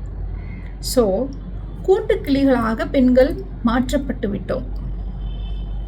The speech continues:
ஒரு ஆணால் சுதந்திரமாக பறக்க முடிகிறது எங்கு வேண்டுமானாலும், ஆனால் ஒரு பெண்ணால் இன்று வரை அது சாத்தியப்படவே இல்லை.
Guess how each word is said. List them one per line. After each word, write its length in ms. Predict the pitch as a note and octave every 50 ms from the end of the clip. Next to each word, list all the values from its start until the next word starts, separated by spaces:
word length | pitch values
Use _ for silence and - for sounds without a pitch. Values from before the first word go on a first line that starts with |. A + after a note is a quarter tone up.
| - - - - - - - -
ஒரு 220 | - F#4+ G4+ F#4+ -
ஆணால் 540 | - D#4+ D#4+ G4+ B4+ C5 B4 A4 A4 A4+ A4+
சுதந்திரமாக 720 | - G4 G4+ G#4 G#4+ G#4+ A4 G#4+ F#4 E4 D4 C#4 D4 D#4+
பறக்க 360 | F#4 - D4 D4 F4 E4+ -
முடிகிறது 560 | F4+ D#4 C#4 A#3 G#3+ A3 G3 F#3 - - G3 G3
எங்கு 260 | G#3+ A#3 B3 C4 C#4+
வேண்டுமானாலும், 840 | C4 C4 B3 A3+ A3 A3 G#3+ G3+ G#3 G3+ G3 G3 G3 F#3+ F#3 - -
ஆனால் 420 | - C4+ B3+ C4 C4 C4 C4+ D4+ D#4
ஒரு 220 | D4+ C#4+ C#4 B3+
பெண்ணால் 480 | C4 - D4 D4+ E4 G4 G4+ G4+ G4+ E4+
இன்று 320 | C#4+ C#4 C#4 - - G#4
வரை 280 | G4 G#4 G4+ G#4 G4+ G4+
அது 160 | E4+ B3+ C4 C4
சாத்தியப்படவே 840 | C4 B3+ C4 C4 - C#4+ C#4+ C#4+ C4+ B3+ B3 A#3 A3+ A#3 A3+ A3+ G3+
இல்லை. 280 | G3 F#3 F#3+ - -